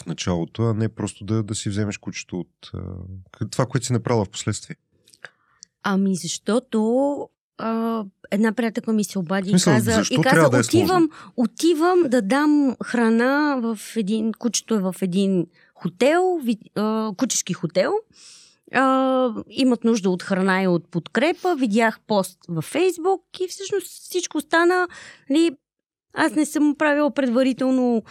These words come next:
Speaker 2: проучване как точно трябва да си събер-, откъде трябва да отида да си взема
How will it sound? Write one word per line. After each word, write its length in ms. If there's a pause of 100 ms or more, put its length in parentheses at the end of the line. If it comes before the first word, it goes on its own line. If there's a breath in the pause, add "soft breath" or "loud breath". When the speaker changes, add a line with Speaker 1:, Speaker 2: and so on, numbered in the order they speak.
(200 loud breath)
Speaker 2:
проучване 460
как 220
точно 320
трябва 220
да 80
си 140
събер-, 640
откъде 320
трябва 260
да 120
отида 360
да 140
си 180
взема 400